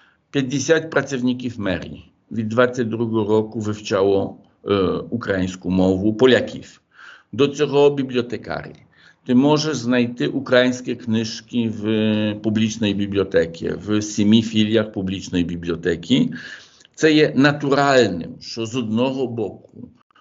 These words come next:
em, czekajmy, że nowi mieszkańcy będą wywczaty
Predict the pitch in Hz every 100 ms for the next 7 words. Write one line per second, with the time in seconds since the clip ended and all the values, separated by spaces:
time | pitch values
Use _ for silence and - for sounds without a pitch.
0 | _ - 98 95 90 90 - - - 117
1 | 127 139 147 139 127 - - 123 120 120
2 | - - _ - 113 139 147 131 120 117
3 | - 98 92 - 90 110 113 104 101 98
4 | - 98 101 101